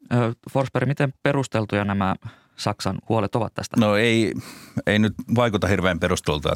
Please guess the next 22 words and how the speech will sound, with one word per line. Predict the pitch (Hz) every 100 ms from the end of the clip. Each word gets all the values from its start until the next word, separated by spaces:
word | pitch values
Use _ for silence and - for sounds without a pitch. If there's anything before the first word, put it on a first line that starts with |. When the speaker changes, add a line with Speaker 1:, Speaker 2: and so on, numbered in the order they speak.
| -
Speaker 2:
Nämä | 98 87
selitykset | - 101 87 82 - 87
oikeastaan | 85 82 - 82
ei, | 87 92
ei | 98
kyllä | 82 85
yhtään | 82 85 78
paranna | 90 85 82
sitä | -
asiaa. | 80 - 78 -
Tämä | 82
nyt | 87 92
näyttää | 92 - 87
olevan | 85 82
sellainen | 80 82 78 76 - - - - - - - - -
sosiaalidemokraattisen | 107 107 98 95 95 - 98 92
puolueen | 107 98 92 90
sisäinen | 98 101 87 87 - - - -
keitos, | 135 120 110 104
jossa | 95 - 98 87 - - - - - - _
on | - 92 90 - -
Scholz | - 95 90